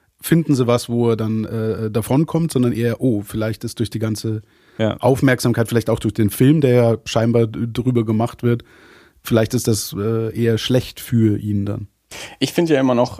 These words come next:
Speaker 3: ähm, auch bei der ersten Staffel, das, was Dirk vorhin auch kurz angesprochen hat, so diese Schwierigkeit, die er hatte mit, mit, äh, der hat sich bestimmt Hoffnungen gemacht und, äh, du hast ja, wir haben ja damals auch im Podcast drüber gesprochen, wo du auch meintest, äh, du kommst da nicht ganz klar mit und das, weil sie dann sicherlich einen Vorteil davon hat, weil sie jetzt berühmt ist und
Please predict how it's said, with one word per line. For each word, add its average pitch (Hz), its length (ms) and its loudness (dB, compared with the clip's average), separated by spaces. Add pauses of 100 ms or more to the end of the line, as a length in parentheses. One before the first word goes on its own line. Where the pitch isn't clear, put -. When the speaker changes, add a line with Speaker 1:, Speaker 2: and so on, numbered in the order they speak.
Speaker 3:
ähm, 104 240 0
auch - 160 -4
bei 107 100 2
der 92 100 2
ersten 87 260 -2
Staffel, 117 240 -2
das, 104 140 -2
was 107 120 -2
Dirk 110 180 2
vorhin 107 200 0
auch - 60 -12
kurz - 160 -2
angesprochen 101 440 0
hat, 98 140 -2
so 98 80 -6
diese 98 240 -2
Schwierigkeit, 101 480 0
die 101 80 0
er 95 160 2
hatte 95 240 0
mit, 92 260 0
mit, - 260 -2
äh, 85 200 0
der 85 140 -2
hat 98 100 -4
sich - 120 -8
bestimmt 98 260 -4
Hoffnungen 101 360 0
gemacht 95 360 0
und, 85 180 -6
äh, 92 340 -4
du 104 100 -8
hast 101 140 -6
ja, 92 140 0
wir 95 80 2
haben 101 80 4
ja 98 60 2
damals 95 220 2
auch 85 60 0
im 85 60 -2
Podcast 90 280 -8
drüber 92 80 -2
gesprochen, 92 200 -4
wo 92 60 2
du 90 80 2
auch 71 80 0
meintest, 87 400 -2
äh, 71 60 -10
du 92 160 -12 (580)
kommst - 240 -6
da 95 60 2
nicht 95 140 -2
ganz 87 180 -4
klar 87 180 0
mit 95 140 0
und 85 180 -6
das, 85 160 -6
weil 90 140 0
sie 101 200 -2
dann 107 220 2
sicherlich 104 320 0
einen 85 120 -2
Vorteil 104 360 0
davon 101 240 0
hat, 98 140 -2
weil 87 120 0
sie 95 100 -4
jetzt - 160 -4
berühmt 110 340 -2
ist 107 120 -4
und 95 220 -6